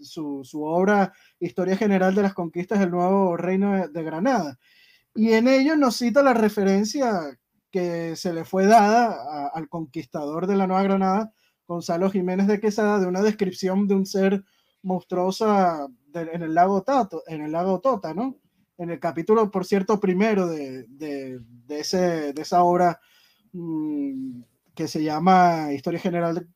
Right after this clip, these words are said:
de las Conquistas del Nuevo Reino de Granada. Claro, y el, el fraile, él recoge la historia diciendo que,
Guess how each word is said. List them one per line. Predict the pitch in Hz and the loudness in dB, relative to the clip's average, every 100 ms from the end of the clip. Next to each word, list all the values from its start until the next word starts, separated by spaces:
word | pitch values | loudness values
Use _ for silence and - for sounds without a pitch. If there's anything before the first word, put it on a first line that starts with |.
| _ | _
de | 160 170 | -6 -4
las | 160 | -4
Conquistas | - 151 139 160 180 | -6 -10 -8 -6 -4
del | 175 156 | -4 -4
Nuevo | 156 160 170 | -4 -4 -4
Reino | 165 170 170 170 | -2 -4 -2 -4
de | 160 | -4
Granada. | 156 190 208 - - _ - | -4 0 0 -2 -12 _ 0
Claro, | 240 220 202 | 4 4 2
y | 196 196 | 2 4
el, | 190 190 190 175 170 156 151 - _ _ _ _ _ - | 6 6 4 2 -2 -4 -8 -20 _ _ _ _ _ -20
el | - 175 170 | -6 -6 -2
fraile, | 214 196 208 247 240 196 | 2 6 6 6 4 4
él | 202 220 | 4 4
recoge | 226 220 220 240 | 2 0 0 2
la | 226 | 0
historia | 220 233 208 214 | 2 4 4 4
diciendo | 185 185 180 208 | 2 0 2 2
que, | 202 208 | 2 0